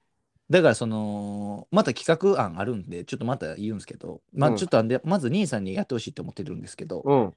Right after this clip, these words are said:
Speaker 1: その、特定の二週間の日記を、
Speaker 2: うん。
Speaker 1: いろんな人に書いてもらって、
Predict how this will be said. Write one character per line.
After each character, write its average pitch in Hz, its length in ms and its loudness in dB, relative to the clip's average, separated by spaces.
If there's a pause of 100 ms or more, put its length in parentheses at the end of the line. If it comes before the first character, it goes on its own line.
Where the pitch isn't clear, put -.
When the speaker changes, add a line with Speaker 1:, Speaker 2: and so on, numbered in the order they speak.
(100)
Speaker 1:
そ 127 140 -2
の、 120 220 0
特 - 200 -2
定 254 140 4
の 233 80 6
二 135 100 6
週 160 220 4
間 87 140 -2
の 90 80 -6
日 95 200 -6
記 - 160 -4
を、 123 240 2 (360)
Speaker 2:
う 120 60 -2
ん。 101 160 -2 (140)
Speaker 1:
い 160 80 4
ろ 214 60 8
ん - 20 4
な 170 60 2
人 110 100 -4
に 92 60 -6
書 104 80 -2
い 90 40 -2
て 110 60 -4
も 120 80 -2
ら 113 80 -2
っ - 80 -10
て、 101 340 -4